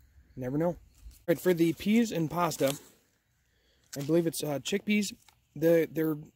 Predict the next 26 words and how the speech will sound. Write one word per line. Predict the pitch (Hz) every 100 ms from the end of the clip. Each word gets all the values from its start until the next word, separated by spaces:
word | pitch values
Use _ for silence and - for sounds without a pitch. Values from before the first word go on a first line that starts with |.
| _
the | 147
peas | 143 202 247
themselves | 208 143 - 214 156
are | 143
very | 131 156 175 147 - _ _
hard | - 156 175 165
to |
texture, | 127 151 - 214 208 _ _ -
and | 151 151
it's, | 143 160
like, | 147 139
not | 147 165
cooked | - 165 -
at | 131
all. | 139 165 175 _ _ _ _ _ _ _ _ _ _ _ _ _
They're | 147 151
very, | 139 160 165
like | 147
I | 139
said, | 170 143 147
they're | 147 156
almost | 151 139
hard | - 160
to | 147
each | 147 143
bite. | 147 151